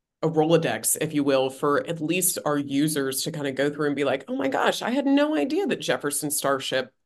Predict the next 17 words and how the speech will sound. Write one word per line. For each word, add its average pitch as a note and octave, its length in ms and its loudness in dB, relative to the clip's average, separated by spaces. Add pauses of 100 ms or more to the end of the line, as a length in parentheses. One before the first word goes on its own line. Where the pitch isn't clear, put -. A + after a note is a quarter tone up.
(100)
was G3+ 280 6
also F3 380 2
using D3 380 0
Set C3 260 -2
dot B2+ 240 0
live," A#2+ 280 -2
you C#3+ 80 -2
know, C3 300 0 (600)
which G#3+ 420 0
then A3 220 6
could G#3+ 180 0
be F3+ 240 -2
a E3+ 160 2
very E3 340 2
interesting D#3+ 640 -2
piece D3+ 380 -2
on, D3 520 -4